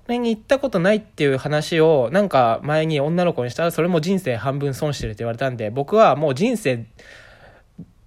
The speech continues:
もう全部損してるってことになってるんですよ。もう半分足してるからね。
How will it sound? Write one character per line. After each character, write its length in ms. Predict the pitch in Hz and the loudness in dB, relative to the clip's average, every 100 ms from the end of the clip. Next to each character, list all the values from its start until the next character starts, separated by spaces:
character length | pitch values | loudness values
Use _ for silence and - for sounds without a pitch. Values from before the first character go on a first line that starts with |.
| _ _ _ - | _ _ _ -8
も 140 | 139 | -4
う 100 | 123 - | -4 2
全 200 | 214 208 | 2 4
部 80 | |
損 220 | 143 214 180 | 0 0 0
し 80 | |
て 100 | - | 0
る 80 | 123 | -4
っ 20 | |
て 140 | 120 127 | -4 -8
こ 100 | 120 | -8
と 120 | 120 | -6
に 100 | 120 | -4
な 120 | 143 | -4
っ 20 | |
て 100 | 175 | -2
る 20 | 127 | -4
ん 20 | |
で 20 | |
す 40 | 107 | -6
よ。 40 | |
も 120 | 107 | -8
う 20 | |
半 240 | 110 147 143 | -6 -4 0
分 480 | 151 123 110 110 - - | -2 -2 -6 -12 -16 -14
足 160 | 117 | -10
し 20 | - | -6
て 80 | |
る 40 | 139 | -4
か 100 | 113 | -4
ら 60 | |
ね。 160 | 104 | -8